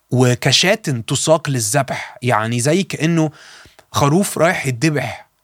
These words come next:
عنده القدرة الخروف ده إنه يفلفص، بس ما عملش كده وقعد ساكت لحد ما وصل للصليب واتصلب.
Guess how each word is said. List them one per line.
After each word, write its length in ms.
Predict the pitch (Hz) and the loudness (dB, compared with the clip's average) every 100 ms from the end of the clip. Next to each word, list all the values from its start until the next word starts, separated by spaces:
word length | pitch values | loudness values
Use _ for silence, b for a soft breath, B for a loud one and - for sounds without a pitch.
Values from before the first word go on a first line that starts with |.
| _ | _
عنده 320 | 123 180 214 | 0 2 2
القدرة 420 | 170 - 208 190 135 | 0 2 0 2 -2
الخروف 320 | - 143 160 | 0 -2 0
ده 100 | 160 | 0
إنه 160 | 147 | 0
يفلفص، 600 | 135 180 208 - - - b b b b b b _ - | 0 2 0 0 -6 -6 b b b b b b _ -6
بس 180 | 123 143 | -2 0
ما 80 | |
عملش 320 | 123 165 - 135 | 2 2 0 -2
كده 380 | 165 160 101 - _ _ _ _ _ _ _ - | -2 -2 -4 -14 _ _ _ _ _ _ _ -2
وقعد 380 | 135 175 185 175 | 0 0 -2 -6
ساكت 640 | - - 190 - 101 - - _ | -6 -2 -2 -4 -10 -12 -20 _
لحد 420 | 123 - 151 131 - - _ _ _ 127 | -6 0 0 -2 -16 -20 _ _ _ -4
ما 80 | |
وصل 260 | 127 135 127 | -2 0 -4
للصليب 500 | 113 - 117 117 117 - - _ _ _ _ _ _ | -6 -6 -6 -6 -8 -10 -20 _ _ _ _ _ _
واتصلب. 500 | 113 - - 143 98 | -8 -2 0 0 -2